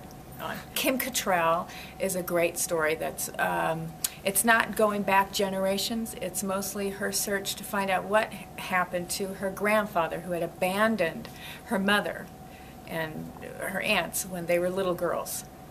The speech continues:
and it plunged them into unspeakable poverty. So she's on that quest to find out why and what happened to him. Um,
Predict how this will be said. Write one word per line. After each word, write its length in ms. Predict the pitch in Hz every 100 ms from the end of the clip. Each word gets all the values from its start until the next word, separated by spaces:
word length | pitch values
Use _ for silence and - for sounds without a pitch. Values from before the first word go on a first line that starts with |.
| - 190
and 160 | 175
it 200 | - -
plunged 560 | - 202 202 202 - 190
them 200 | 190 185
into 340 | 180 - 180
unspeakable 680 | 175 170 180 - 180 175 170
poverty. 520 | 165 170 160 147 - - - - - - - -
So 380 | - - 180 175
she's 380 | 170 - 220 208
on 180 | 175 160
that 300 | 160 160 - - - -
quest 580 | - - - - - - - -
to 80 | 190
find 340 | - 160 156
out 240 | - - - - - - - - 175 180 175
why 800 | 180 180 175 156 156 165 202 220 -
and 480 | 175 165 160 165 165
what 140 | 160
happened 320 | 165 156 151
to 60 | -
him. 260 | - - - - - - - -
Um, 420 | 180 175 175